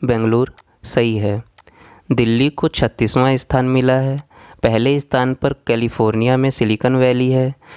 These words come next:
दूसरे स्थान पे लंदन है और तीसरे पे न्यूयॉर्क है। नौवां क्वेश्चन है, निमाई भट्टाचार्य का निधन हुआ, यह कौन थे? ऑप्शन ए है राइटर,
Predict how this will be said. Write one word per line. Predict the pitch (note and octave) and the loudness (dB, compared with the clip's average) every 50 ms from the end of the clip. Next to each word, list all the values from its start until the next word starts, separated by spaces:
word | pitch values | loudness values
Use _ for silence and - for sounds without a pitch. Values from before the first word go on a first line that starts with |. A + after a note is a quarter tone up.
| - - - | -16 -6 0
दूसरे | - A#2+ A2 - B2 C3+ C3+ | 0 0 2 2 2 2 0
स्थान | B2+ - - B2+ B2 B2+ | 0 -2 -2 -2 0 0
पे | B2+ - C#3+ | -2 -2 -2
लंदन | B2+ A#2 G#2+ G#2 G#2 G#2+ A#2+ B2+ B2+ | 0 0 0 0 0 0 0 0 0
है | B2+ C3 B2+ B2+ C3+ - - - - - | 0 -2 -2 -2 -4 -8 -16 -20 -10 -6
और | - B2+ | -4 -4
तीसरे | - - A#2+ A2+ G#2+ - A#2 B2+ B2+ | -4 -2 -4 -4 -2 0 0 -2 0
पे | - - C#3 | 0 0 0
न्यूयॉर्क | C#3 C3 B2 A#2 A2 G#2+ G#2+ - - - | 0 2 2 2 2 2 0 -2 -6 -10
है। | - - - - - - - _ _ _ _ _ _ _ _ _ _ _ _ _ _ - - | -8 -8 -8 -8 -10 -20 -20 _ _ _ _ _ _ _ _ _ _ _ _ _ _ -2 0
नौवां | A#2+ A2+ G#2+ G#2+ G#2+ A2+ C3 | 2 2 2 2 2 0 0
क्वेश्चन | C3+ - C#3+ C3 - - - C#3 C#3 C#3 | 0 0 -2 -2 -2 -2 -2 -2 0 0
है, | C#3 C#3 C#3 C#3+ | 0 0 0 0
निमाई | C#3 A#2+ A#2 A#2 A2 A2 A2 A#2+ C3 | 0 0 0 2 2 2 0 0 0
भट्टाचार्य | C3 B2+ A#2+ - C#3 C3 C3 - C3 B2+ B2+ C3 C3+ | -2 -2 -2 -2 -2 -2 0 0 0 2 2 2 0
का | B2+ - C3+ | 0 0 0
निधन | C3 C3 B2+ A#2+ C3 C3 B2+ | 0 0 2 2 2 2 2
हुआ, | B2+ B2 C3 C3 | 4 2 2 2
यह | C3+ C3 A#2+ B2 C3 | 0 0 0 0 0
कौन | B2+ - - A#2+ A2+ A2+ A2 - - - | 0 0 -2 -2 -2 -2 -4 -6 -6 -4
थे? | A2 G#2+ A2 - _ - - - - _ _ - | -2 -2 -4 -6 _ -20 -20 -20 -20 _ _ -4
ऑप्शन | B2+ A2+ A2 - - B2+ B2+ C3 | -4 -2 -2 -2 -2 -2 -2 0
ए | C3 | 0
है | C3 C#3 C#3 C3 | 0 2 2 2
राइटर, | A#2+ G#2+ G#2 G#2 - - A#2+ B2 B2+ B2+ - | 2 0 0 -2 -2 -2 -2 -2 -2 -4 -8